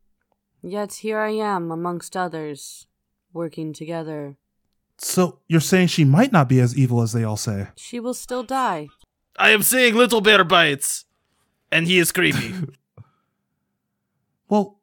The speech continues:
Speaker 2: if there's a whole town of people living with monsters, do you think all monsters are bad?
Speaker 1: There is always an exception to a rule.
Speaker 3: Is Little Bear bad? Little Bear bites.
Speaker 2: <laughs>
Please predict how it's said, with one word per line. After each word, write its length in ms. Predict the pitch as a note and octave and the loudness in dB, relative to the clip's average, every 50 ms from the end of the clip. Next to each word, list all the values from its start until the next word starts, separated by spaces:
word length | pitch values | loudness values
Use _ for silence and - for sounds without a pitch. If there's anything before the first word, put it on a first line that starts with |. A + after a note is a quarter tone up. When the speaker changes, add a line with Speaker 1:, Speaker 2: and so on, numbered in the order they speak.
| _ _ - | _ _ -2
Speaker 2:
if 120 | F#3+ F#3+ | 0 0
there's 160 | - C#4 C4 | 2 2 2
a 60 | C#4+ C4+ | 2 2
whole 280 | - - C#4+ D#4 D#4 - | 2 4 4 4 4 4
town 640 | - - - - E3 F3 F#3+ F#3 F3 D#3+ D3 C3+ C#3 | 4 2 2 4 2 -4 -4 -4 -4 -6 -8 -8 -8
of 220 | - C3 B2+ _ _ | -10 -12 -12 _ _
people 440 | - - F#3+ F#3+ - G#3 F#3+ D3+ C3 | -10 -8 -8 -6 -4 -4 -4 -2 -2
living 260 | C#3+ F3 F3+ F#3 E3 | -2 0 0 0 0
with 160 | D3+ C#3+ - | 0 0 2
monsters, 440 | C3+ C3 C#3+ E3 E3 - C3+ B2+ A2+ | 2 2 2 2 2 0 -2 -2 -2
do 60 | A#2+ | -2
you 60 | D#3 | -2
think 200 | E3 B3+ C#4 C4 - _ _ _ _ | -2 -2 -4 -4 -6 _ _ _ _
all 220 | - A#2 C#3 E3 F3+ | -4 -2 0 2 2
monsters 680 | F3 E3 F3 F3+ F3 - - - F#3+ F#3 F3 D3+ - | 2 2 0 0 -2 -6 -6 -4 -4 -4 -4 -4 -6
are 140 | B2 A#2+ A#2 _ _ _ _ _ _ _ | -6 -6 -8 _ _ _ _ _ _ _
bad? 420 | - G#2 A#2 C3 D#3+ F#3 A3 A#3 _ _ _ _ - | -8 -6 -4 -4 -4 -4 -6 -10 _ _ _ _ -14
Speaker 1:
There 280 | G#3 G3+ G#3 G#3 G3+ | -10 -8 -4 -4 -4
is 140 | G3 F#3+ F3+ | -4 -4 -2
always 420 | G3 F#3+ F#3 F#3 F#3 F#3 F3+ E3 | -2 -2 0 0 0 -2 -2 -2
an 80 | F3 F3 | -4 -6
exception 600 | E3+ E3 - - - E3+ D#3 - - E3+ D#3+ D#3 | -6 -8 -8 -6 -6 -6 -6 -6 -8 -8 -8 -8
to 140 | D3+ D#3+ D#3+ | -8 -8 -8
a 120 | D#3+ D#3 | -8 -8
rule. 400 | D3+ D3+ D#3 D#3 D3+ D3+ D3 C#3+ - - - | -8 -10 -10 -10 -10 -12 -14 -16 -18 -10 -4
Speaker 3:
Is 220 | D3+ D#3 D3 C#3 | -2 -2 -2 -2
Little 220 | D3 C#3 - C#3 | -4 -4 -6 -6
Bear 240 | B2 A#2 B2 A#2+ B2+ | -6 -4 -4 -4 -2
bad? 440 | C#3 C#3 E3+ F3 G3 B3 C#4 B3 E3 - | -2 0 0 2 2 0 -2 -4 -12 -14
Little 220 | B2 B2 C#3+ - A2+ | -12 -10 -8 -6 -4
Bear 160 | A#2 C3+ B2 | -4 -2 -2
bites. 540 | A2+ B2+ D3+ G3 G3 F3 - - - - - | 0 0 2 2 0 0 -2 -4 -4 -4 -6
Speaker 2:
<laughs> 40 | - | -10